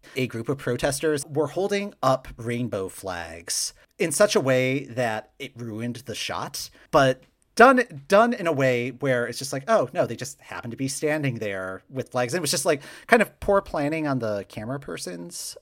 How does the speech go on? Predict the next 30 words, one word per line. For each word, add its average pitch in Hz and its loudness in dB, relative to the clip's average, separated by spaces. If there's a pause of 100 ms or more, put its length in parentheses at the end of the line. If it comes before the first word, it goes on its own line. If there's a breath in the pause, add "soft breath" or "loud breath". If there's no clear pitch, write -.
(100)
part, 185 -2 (100)
but 117 0
just - -2 (160)
blocked 113 0 (120)
her 120 -6
face 98 -8 (100)
during 101 -6
this, - -6 (200)
like, 151 -4 (220)
important 208 4
swoop 135 -2
shot 87 -4
in 113 -6
their 101 -6
presentation. 80 -12 (160)
And 113 -4 (480 loud breath)
Russia 240 10
did 180 4
not 139 4
have 131 2
fun 95 -6
at 120 -10
the - -10
twenty 101 -14
fifteen 98 -12
contest, 92 -12
I 101 -8
think - -10
was 110 -6
the, 98 -6